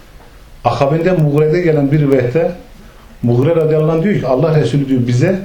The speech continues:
denildi. Dediği gibi sözlerden bizi nehyetti. Falan kez sen hakkında böyle dedi. İşte bunun için böyle denildi." Dedi ve denildiden bizi Allah Resulü men etti. Niye? Bu dedikoda yol açtığından dolayı.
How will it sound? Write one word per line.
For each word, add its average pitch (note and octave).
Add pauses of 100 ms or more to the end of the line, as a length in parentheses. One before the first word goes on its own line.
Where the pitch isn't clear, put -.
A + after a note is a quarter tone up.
(340)
denildi. C3+ (760)
Dediği C3
gibi C#3+
sözlerden D3+
bizi C3
nehyetti. B2+ (1080)
Falan D3+
kez E3+
sen E3
hakkında D#3+
böyle D#3+
dedi. G#2 (1080)
İşte D3
bunun E3
için D#3+
böyle D#3
denildi." C#3+ (640)
Dedi D3
ve D#3
denildiden D#3
bizi D3
Allah D3+
Resulü D3 (320)
men D3
etti. C#3+
Niye? E3 (260)
Bu C#3
dedikoda B2
yol B2
açtığından A2+
dolayı. F2+